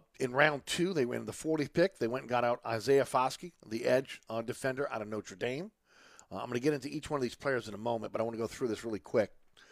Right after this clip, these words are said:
Um, uh, round three was Kendrick Miller,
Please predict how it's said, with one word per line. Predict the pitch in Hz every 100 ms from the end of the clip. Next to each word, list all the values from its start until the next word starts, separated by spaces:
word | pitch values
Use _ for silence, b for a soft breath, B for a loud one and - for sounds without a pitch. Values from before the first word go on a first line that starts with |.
| B B B
Um, | 110 117 214 214 - _ _ _ -
uh, | 120 113
round | 113 147 143
three | - - 160 165
was | 117 -
Kendrick | - 143 131 -
Miller, | 117 127 160